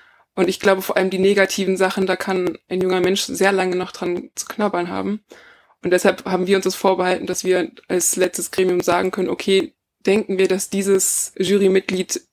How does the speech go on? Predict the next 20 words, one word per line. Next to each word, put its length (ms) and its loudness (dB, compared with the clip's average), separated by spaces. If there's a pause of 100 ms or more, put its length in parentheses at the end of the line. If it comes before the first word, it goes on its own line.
im 120 0
Interesse 440 2
der, 300 2
der 220 -4
Schülerinnen 540 0
und 100 -4
Schüler 460 0
werten 540 0
wird 260 0
und 140 -2
auch 160 0
sensibel 640 2
im 140 -2
Beratungsgespräch 1080 -2
vorgehen 480 -2
wird. 300 -4
Und 140 4
ich 120 -8
bin 120 4
aber 280 2